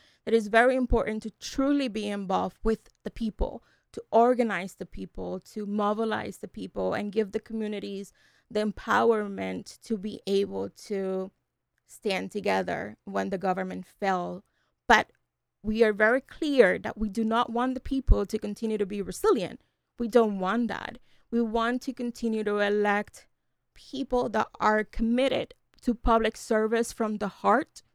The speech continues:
not from their wallet, and that actually want to administer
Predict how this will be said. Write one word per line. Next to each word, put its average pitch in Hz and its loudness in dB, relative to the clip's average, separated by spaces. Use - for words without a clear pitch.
not 214 -4
from 214 -4
their 202 -2
wallet, 196 0
and 226 6
that 220 2
actually 233 -4
want 214 -4
to 220 -6
administer 214 0